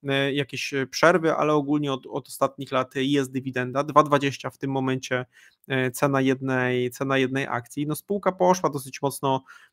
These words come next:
e, dosyć mocno do góry, ale też te wyniki finansowe poszły, e, poszły do góry. Zauważmy, jeszcze do niedawna to było trzydzieści milionów, teraz okolice stu milionów złotych. Raczej nic nie zapowiada się, żebyśmy mieli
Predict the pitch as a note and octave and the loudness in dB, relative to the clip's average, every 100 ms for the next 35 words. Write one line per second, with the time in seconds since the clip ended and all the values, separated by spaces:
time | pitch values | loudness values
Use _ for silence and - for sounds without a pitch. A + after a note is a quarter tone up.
0 | _ C3 C3 C3 D3 D#3+ D3 - D3 - | _ -2 0 4 2 2 -2 0 0 0
1 | C#3+ C#3 C3 B2+ D3 F#3 A3 - A3 G#3+ | 0 2 4 6 8 6 0 -4 -2 -2
2 | F#3 F#3 D#3+ C3 B2+ C3 B2 A#2+ C3+ B2+ | -2 -4 -2 -4 -2 -2 0 0 -2 -4
3 | - C3 B2+ - C3+ B2+ B2 B2 C3+ C3+ | 0 0 0 -4 -4 -2 -2 -2 -4 -4
4 | C#3+ C3+ C3 C3 B2+ C3 C3+ - C#3 - | -2 0 2 2 4 4 4 2 -4 -6
5 | C#3 C3+ C3+ C#3 C#3+ - C3+ C3 C3 C#3 | -4 0 0 0 -2 -6 -2 -2 -2 -4
6 | C3+ - C3+ C3+ C#3 C#3+ - C3+ C3+ C#3 | -6 -4 0 2 2 0 -2 -2 -2 -6
7 | C3 C3+ - D3+ C#3 C3 B2 A#2+ _ - | -6 -6 -4 -2 0 2 0 -2 _ -20
8 | _ C#3 B2+ B2 C#3 D#3 - G#3 G3 F#3 | _ -2 0 2 0 2 2 2 2 0
9 | F3 E3+ E3+ E3 D#3+ D#3+ D#3 D3 D3 - | 0 2 2 4 4 2 0 0 -2 -2
10 | C#3+ | -2